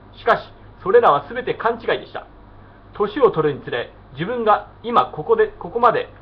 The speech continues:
成長できたのは、たくさんの人のお世話と支えがあったことに気づきます。十代、十代後半からのアメリカへの留学経験が、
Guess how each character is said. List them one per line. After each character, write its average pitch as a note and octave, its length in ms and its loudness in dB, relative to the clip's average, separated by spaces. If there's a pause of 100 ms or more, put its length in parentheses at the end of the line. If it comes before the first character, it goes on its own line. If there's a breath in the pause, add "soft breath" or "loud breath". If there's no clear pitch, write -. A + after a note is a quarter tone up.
成 A3+ 200 -2
長 G#3 160 2
で G#3 120 -2
き - 60 -14
た D#3 80 0
の A#2+ 100 -4
は、 A2 200 -2 (100)
た D#3 140 -8
く - 80 -20
さ B3+ 140 0
ん B3 60 -8
の G#3 80 -2
人 D3 180 -6
の D3+ 200 -2 (500 loud breath)
お D3 120 -4
世 A#3+ 160 -2
話 E3 260 4
と E3+ 240 -2 (440)
支 D#3 60 -8 (220)
え F3+ 40 -2
が C3 260 0
あ - 80 4
っ D#3 180 -10
た C3+ 80 -4
こ C3 140 -10
と D#3+ 80 -6
に G#3 100 -8
気 - 180 -16
づ B2+ 120 -12
き G#2 100 -16
ま E2 120 -14
す。 - 1000 -20
十 A3+ 160 -2
代、 B2+ 220 0 (240)
十 A3+ 200 -4
代 D3+ 160 0
後 D3+ 200 2
半 C#3+ 180 0
か D3 100 -2
ら C#3 100 2
の A#2+ 280 -4
ア C3 100 0
メ F#3 140 0
リ F#3+ 100 -8
カ F#3 320 6
へ D#3+ 80 0
の A2 180 -4
留 D3 220 -6
学 D#3+ 220 -2
経 E3 160 -6
験 A2 240 -10
が、 - 160 -14